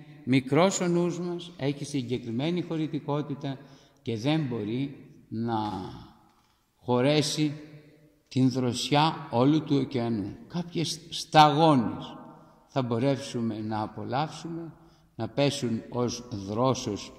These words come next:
πάνω στην κοιλάδα της υπάρξεώς μας και να δροσίσουν το είναι και την ύπαρξή μας. Η αλήθεια είναι ότι ο Λόγος του Θεού είναι δροσιστικός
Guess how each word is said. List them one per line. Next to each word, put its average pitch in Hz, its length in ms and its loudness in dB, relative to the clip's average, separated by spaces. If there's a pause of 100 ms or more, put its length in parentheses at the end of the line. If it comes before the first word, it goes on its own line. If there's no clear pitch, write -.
(320)
πάνω 123 340 4
στην 104 260 -6
κοιλάδα 104 520 -2
της - 180 -14
υπάρξεώς 120 680 -4
μας 202 300 -10 (380)
και - 140 -6
να 127 160 2
δροσίσουν 131 680 -2
το 117 180 -2 (120)
είναι 185 320 2 (640)
και - 120 0
την 113 180 0
ύπαρξή 107 640 -2
μας. - 280 -14
Η 120 100 -2
αλήθεια 143 420 4
είναι 180 300 4 (600)
ότι 123 300 -2
ο 120 80 2
Λόγος 127 480 2
του 123 120 -4
Θεού 139 400 -2 (1000)
είναι 143 480 6 (440)
δροσιστικός 123 1120 0